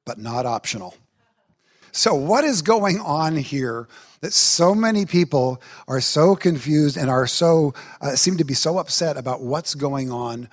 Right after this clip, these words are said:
uh, that they're constantly tweeting it, and just a reminder, "Hey, y-, there's no reason to be angry." Uh, that happens. It reminds me of a story that was told to me many years ago by a-, an older pastor who had been in World War Two.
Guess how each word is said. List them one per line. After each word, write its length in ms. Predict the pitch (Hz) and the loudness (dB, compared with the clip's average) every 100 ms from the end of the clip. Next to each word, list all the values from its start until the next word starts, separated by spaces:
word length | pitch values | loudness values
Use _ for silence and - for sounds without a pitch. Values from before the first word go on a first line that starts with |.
| - _ _ _ | -20 _ _ _
uh, 180 | 139 127 - | -10 -10 -4
that 240 | 139 147 | -4 -2
they're 140 | 139 | -2
constantly 580 | 135 - 190 220 240 156 | -2 -2 -2 -2 -4 -4
tweeting 420 | - 156 151 147 | -4 -2 0 -2
it, 120 | 143 - | -4 -4
and 180 | 139 123 | -6 -2
just 220 | 185 - | -2 -2
a 60 | |
reminder, 500 | 143 139 143 147 143 | -4 -2 0 -2 -2
"Hey, 320 | 131 180 180 123 - - - _ | -4 -2 -2 -4 -16 -20 -20 _
y-, 100 | 151 | -8
there's 200 | 139 139 | -4 -4
no 100 | 160 | -2
reason 220 | 180 175 160 | -2 -2 -4
to 80 | |
be 140 | 139 135 | -4 -4
angry." 440 | 139 135 120 113 - - - - _ _ 135 | -2 -4 -4 -8 -12 -20 -20 -20 _ _ -14
Uh, 60 | - | -10
that 220 | 139 131 123 | -4 -4 -4
happens. 300 | 123 117 165 | -6 -6 -6
It 280 | 240 269 | -6 0
reminds 400 | 185 196 285 285 | 0 2 0 2
me 200 | 220 202 | 0 -2
of 340 | - 156 143 - 143 | 2 2 2 -4 -4
a 80 | |
story 540 | 139 - 190 160 139 123 - _ _ 151 | -2 0 0 2 0 -4 -14 _ _ -8
that 180 | 160 | -6
was 120 | 147 - | -4 0
told 300 | 190 208 175 | 2 2 0
to 80 | |
me 240 | 160 143 139 - - - _ - | -2 -2 -4 -10 -20 -20 _ 0
many 200 | 175 220 | 2 4
years 240 | 208 165 | 4 2
ago 420 | 160 156 147 143 143 156 | 2 2 4 2 0 -4
by 300 | 139 139 135 | -2 0 -2
a-, 300 | 143 139 - | -4 -6 -2
an 120 | 151 | 0
older 260 | 170 202 202 | 2 2 0
pastor 440 | 156 147 - 151 | 0 0 -2 -2
who 200 | 143 156 | 0 0
had 240 | 147 151 143 | 0 -2 0
been 340 | 165 160 151 - - _ - - _ | -2 -2 -6 -12 -20 _ -20 -20 _
in 180 | 170 175 | -2 0
World 260 | 165 160 131 | 2 2 2
War 180 | 135 | 0
Two. 280 | 131 143 117 | 0 -2 -6